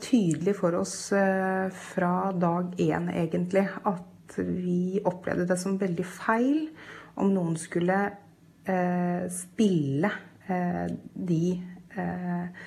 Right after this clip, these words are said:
personene vi, eh, forholder oss mye til i denne serien, da. Altså Per og Veronica Orderud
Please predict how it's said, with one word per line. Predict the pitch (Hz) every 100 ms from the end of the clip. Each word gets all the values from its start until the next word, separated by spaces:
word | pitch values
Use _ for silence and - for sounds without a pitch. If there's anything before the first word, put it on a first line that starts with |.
| - - -
personene | 190 185 170 151 160 170 175
vi, | 170 170 170 170
eh, | 170 170 170 165 - 175 - 175
forholder | 202 180 185
oss | 190
mye | 214 165 175 175
til | 185 190
i | 196 185
denne | 170 170
serien, | 175 165 160 180
da. | 165 160
Altså | 175 - 180 175
Per | 170 160
og | 165
Veronica | 165 156 156 170
Orderud | 160 143 160